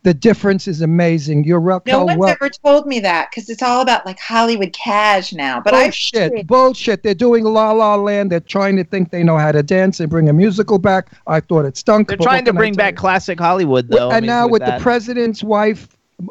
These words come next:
Speaker 1: Melania, wha-, how do you say her name?
Speaker 3: Melania.
Speaker 1: Melania.
Speaker 2: Melania.
Speaker 1: With her fashion now, all the people are copying the designs, and now they wanna wear fancy women, feminine clothes.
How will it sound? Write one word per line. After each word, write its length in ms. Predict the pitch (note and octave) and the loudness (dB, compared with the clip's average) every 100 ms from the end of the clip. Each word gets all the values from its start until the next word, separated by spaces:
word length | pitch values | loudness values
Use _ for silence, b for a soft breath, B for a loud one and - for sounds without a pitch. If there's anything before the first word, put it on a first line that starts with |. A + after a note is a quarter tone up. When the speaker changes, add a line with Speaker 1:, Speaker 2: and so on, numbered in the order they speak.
| - | -2
Speaker 1:
Melania, 520 | F#3+ G3+ G#3 G#3+ G#3 | 0 2 2 2 0
wha-, 120 | G3 | 0
how 80 | F#3+ | 0
do 80 | B3 | -2
you 40 | |
say 120 | A3+ | -4
her 60 | A#3 | -2
name? 60 | A3 | 0
Speaker 3:
Melania. 300 | C3+ C3+ C3 | 0 0 0
Speaker 1:
Melania. 280 | G#3 A3+ G#3+ G#3 A3 A3+ | 4 4 2 -2 -8 -8
Speaker 2:
Melania. 240 | F3 D#3 _ _ _ _ _ _ | -8 -8 _ _ _ _ _ _
Speaker 1:
With 160 | A3 F#3+ | 2 4
her 140 | C4 | 2
fashion 680 | B3+ A#3+ A3 A3 - A#3 G#3+ | 0 0 0 0 -2 -2 0
now, 240 | G3+ G3 | 0 0
all 260 | G3+ G#3+ A3+ | 0 0 0
the 100 | A3 | -2
people 320 | - G#3+ G3+ | -6 -4 -4
are 60 | G3 | -4
copying 580 | - G3+ F#3+ A3 G3+ F#3+ | -2 -2 -2 -2 -2 0
the 100 | E3+ | -2
designs, 580 | F#3 D#3+ F#3 F3+ F#3 E3+ | -4 0 2 2 0 0
and 80 | F3 | 2
now 200 | F3+ F3+ | 2 2
they 120 | F#3 | 2
wanna 300 | F3 F3 E3+ | 2 2 2
wear 240 | F3 E3+ | 2 0
fancy 420 | - F#3 F3+ D#3+ | 0 0 0 -2
women, 360 | F3 F#3 F#3 E3+ b b - | -2 2 4 4 b b -2
feminine 380 | G#3+ G#3+ G#3 G3+ | 2 4 4 2
clothes. 540 | - G3+ G3+ G3+ F#3+ | 2 2 4 2 0